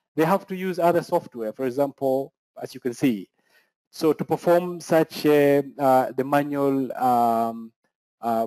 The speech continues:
manual calculation of getting, let's say, for example, the safety factors for slope.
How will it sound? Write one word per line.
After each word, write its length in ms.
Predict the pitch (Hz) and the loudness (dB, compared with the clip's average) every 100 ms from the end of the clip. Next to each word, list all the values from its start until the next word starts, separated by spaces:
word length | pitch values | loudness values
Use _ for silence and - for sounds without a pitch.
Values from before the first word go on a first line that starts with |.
| 110 | -2
manual 320 | 131 143 143 | -2 0 0
calculation 560 | 135 117 127 139 147 123 | 0 0 0 0 0 -8
of 140 | - | -2
getting, 280 | 135 - 127 | -2 0 0
let's 180 | 127 - | 0 0
say, 120 | 120 | -2
for 160 | - | -2
example, 360 | 117 123 120 117 | -2 0 0 0
the 360 | 113 113 113 - | 2 4 2 -2
safety 360 | - 135 - _ | -2 -2 -2 _
factors 380 | 131 - 120 110 | -2 0 -4 -6
for 160 | 120 | -10
slope. 320 | - 139 107 | -6 -4 -4